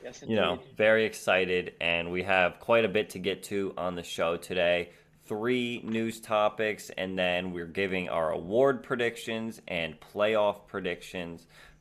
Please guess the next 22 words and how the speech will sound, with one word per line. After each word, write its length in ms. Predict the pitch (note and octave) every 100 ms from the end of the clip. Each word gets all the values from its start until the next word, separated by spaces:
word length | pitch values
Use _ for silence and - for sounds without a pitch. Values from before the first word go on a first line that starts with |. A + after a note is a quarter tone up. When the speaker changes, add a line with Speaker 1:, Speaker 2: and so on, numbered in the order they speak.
| -
Speaker 2:
Uh, 300 | D#2+ D#2 D2 -
a 60 |
lot 300 | E2 G2 A2
to 80 | G#2
get 320 | F#2 F#2 -
to, 360 | - F#2+ F2 F2
so 520 | - - D#2+ D2+ D2+
L 140 | D#2 F#2
J, 160 | E2+
you 80 | D#2
wanna 200 | D#2+ E2
jump 300 | D#2 F2+ E2+
right 160 | F2 E2
into 260 | F2+ F#2
it? 140 | G#2 - _ _ _ _ _ - - _ _ -
Speaker 1:
Yeah, 400 | D3+ F#3 G3+ D3 C#3+
the, 340 | D3 D#3+ E3
um, 360 | D#3+ D#3 D#3+ D#3+ - _ - -
trade, 520 | - G3+ F#3 G3 F3+ -
one, 260 | D#3+ E3+ E3
at 160 | D#3+
least, 200 | E3+ -